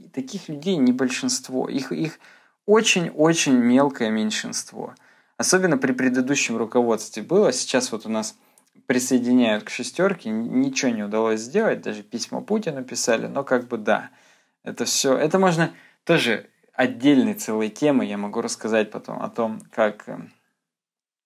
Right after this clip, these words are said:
как все это происходило с этими присоединениями и так далее, тоже такая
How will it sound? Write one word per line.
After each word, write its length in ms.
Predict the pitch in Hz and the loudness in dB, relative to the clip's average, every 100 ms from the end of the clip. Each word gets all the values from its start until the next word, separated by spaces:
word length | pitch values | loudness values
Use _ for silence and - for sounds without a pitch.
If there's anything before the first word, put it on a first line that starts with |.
| _ _ _ _ _ | _ _ _ _ _
как 160 | - 123 | -4 -2
все 180 | - 123 | -2 -2
это 140 | 113 | -4
происходило 640 | 104 117 117 - 123 123 110 | -8 -6 -4 -2 0 0 0
с 100 | 107 | -6
этими 240 | - 110 | -12 -14
присоединениями 920 | 107 113 - 117 113 120 120 110 107 107 | -10 -8 -4 -4 -4 -2 -2 -2 -4 -6
и 40 | |
так 220 | 107 117 | -6 -4
далее, 280 | 135 202 143 | 0 0 -2
тоже 280 | 101 110 - | -6 -14 -16
такая 360 | - - - | -20 -20 -20